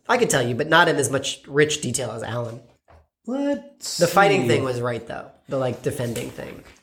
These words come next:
Speaker 2: All right, Seven of Wands. Valor is the primary principle,
Speaker 1: I like
Speaker 2: according to
Speaker 1: that.
Speaker 2: Alan. A strong figure is able to defend himself against all odds. He is able to beat back his opposition as six of the wands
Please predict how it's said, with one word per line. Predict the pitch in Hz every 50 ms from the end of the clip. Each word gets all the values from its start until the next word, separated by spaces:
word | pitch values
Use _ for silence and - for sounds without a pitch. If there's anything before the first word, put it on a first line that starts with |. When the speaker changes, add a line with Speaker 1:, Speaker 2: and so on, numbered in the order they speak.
| _ _ _ _ - - _ _ -
Speaker 2:
All | 143
right, | 151 156 139 127 -
Seven | - - 180 208 233
of | 202 147 127
Wands. | 117 123 139 151 147 131 123 113 110 104 104 - -
Valor | 123 117 107 110 113 131 131 143 147 147 135 113 104 101 101 117
is | 127 123 117 -
the | - 131
primary | - 131 131 120 113 113 120 117 113 110
principle, | 107 - 123 110 110 - 110 117 113
Speaker 1:
I |
like | 113 107
Speaker 2:
according | - 131 147 131 110
to | -
Speaker 1:
that. | - -
Speaker 2:
Alan. | - 107 107 120 147 185 214 233 220 - - _ _ _ _ -
A | - 120
strong | - - - - - - 160 165 180 202 220 233 233 220
figure | - - 180 160 147 147 139 135 135 139
is | 135 127 120 139
able | 143 139 135 139 139 123
to | - -
defend | 131 127 120 - 190 214 214 190
himself | 156 131 - - 147 123 120 120 -
against | 143 120 127 127 117 - -
all | - 135 127 131 127
odds. | 107 113 110 107 101 95 98 98 - - - _ - - - - _ _ -
He | 143 135
is | 135 127 131
able | 139 151 143 139 139
to | 127 131
beat | 113 - - 185 208 196 -
back | - 170 165 156 151 -
his | 147 135 131
opposition | 139 135 139 143 147 120 120 131 123 117 - 135 120 117 123
as | 127 123 117 117
six | - - - - 220 226 - -
of | 160 143 123
the | 123 120
wands | 117 123 123 120 120 120 120 123 123